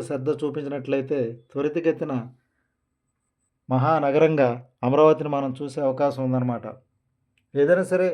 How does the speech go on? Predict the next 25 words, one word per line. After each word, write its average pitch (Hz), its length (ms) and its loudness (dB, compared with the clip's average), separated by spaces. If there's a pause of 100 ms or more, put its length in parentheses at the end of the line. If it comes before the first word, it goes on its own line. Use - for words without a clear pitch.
(220)
కూటమి 160 280 4
ప్రభుత్వం 165 320 2
అధికారంలోకి 151 520 -2
వచ్చాక 151 320 -6 (120)
అమరావతి 151 400 0
రాజధాని 147 360 4
మీద 143 100 -2 (100)
ప్రత్యేక 131 380 -2
శ్రద్ధ 131 220 -4 (120)
చూపించి 139 440 -2 (680)
బిల్డింగ్ 143 380 -2
నిర్మాణ 147 280 2 (120)
విషయాల్లోనూ, 143 500 0 (240)
రహదారుల 135 420 0
విషయాల్లోనూ, 139 500 -2 (460)
కొండవీటి 151 460 0
వాగు 135 260 2 (360)
అభివృద్ధి 143 360 -2
విషయంలోనూ 139 460 -4 (500)
ఇలాంటి 139 420 -2
అన్ని 156 220 -6 (120)
సమస్యల 156 440 -8
మీద 156 140 -2 (760)
పనులు 156 340 2
వేగవంతం 151 480 2